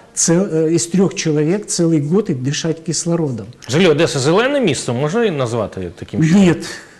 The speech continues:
Speaker 1: Одесса — это не, не зелёная, не зелёный город, к сожалению, хотя мы туристический город, хотя предыдущие поколения, наши предки сделали чрезвычайно много для того, чтобы Одесса была зелёным городом.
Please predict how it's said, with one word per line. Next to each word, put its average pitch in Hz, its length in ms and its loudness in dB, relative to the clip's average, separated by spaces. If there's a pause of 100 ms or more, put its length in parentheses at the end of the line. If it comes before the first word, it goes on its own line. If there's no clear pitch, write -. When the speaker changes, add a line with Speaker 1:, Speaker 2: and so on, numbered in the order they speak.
(640)
Speaker 1:
Одесса — 180 460 0
это 185 200 -2
не, 165 300 2
не 165 160 2
зелёная, 143 720 0 (100)
не 165 140 2
зелёный 151 440 0
город, 185 360 0
к - 80 -12
сожалению, 180 760 2
хотя 156 560 -2
мы 147 300 -2
туристический 185 920 -6
город, 165 400 -2 (240)
хотя 196 420 0 (520)
предыдущие 190 800 2
поколения, 175 760 2
наши 151 360 0
предки 190 420 -2
сделали 165 480 0
чрезвычайно 190 880 0
много 156 380 2
для 143 160 -4
того, 165 340 -2
чтобы 143 580 0 (420)
Одесса 147 380 -4
была 139 280 -4
зелёным 185 640 0
городом. 185 480 -2